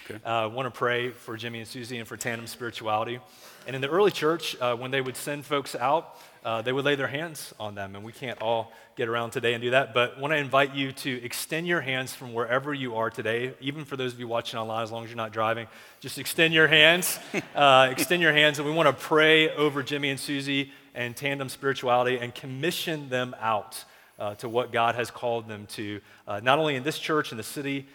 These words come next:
Speaker 2: uh, but around the world. Let's pray together. Father, thank you for the gift of Jimmy and Susie Callum. I thank you personally for this man that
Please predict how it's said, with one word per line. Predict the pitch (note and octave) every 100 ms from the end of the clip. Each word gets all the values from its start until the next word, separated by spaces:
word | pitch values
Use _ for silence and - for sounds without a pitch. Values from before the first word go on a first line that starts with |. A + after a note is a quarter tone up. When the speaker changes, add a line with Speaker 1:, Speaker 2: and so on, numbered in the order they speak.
| - -
Speaker 2:
uh, | G#2 G#2
but | A2+
around | A2+ A2
the | G#2
world. | F#2+ F2 F2 - _
Let's | A#2+ -
pray | A#2+
together. | G2 F#2 F2 A2+ _ _ _ _ _ _ - - _ _ _ _ _ _ _ _ _ _ _ _ _ _ _ _ _ _ _ _ _ _ _ _ _
Father, | - C3+ C#3
thank | B2+ D3+ D#3
you | D#3
for | - C#3 B2+ A#2+ A2 -
the | B2
gift | G#2+ B2 A2+ G#2+ - -
of | A2 G#2 G2+
Jimmy | - A2 G#2+
and | G2
Susie | A#2 G2 F2+
Callum. | F#2 F2+ G2 A#2+ _ _ _ _ _ _ _ _ _ _ _ _ _ _ _ _ _ _ _ _ _ _ _ - _ G#2
I | A2
thank | C#3 B2
you | B2+
personally | - C3+ B2+ B2+ A#2 G#2+
for | - A2
this | A2 G#2+ A2+
man | A2 A2 G#2+
that | G#2+ G#2 G#2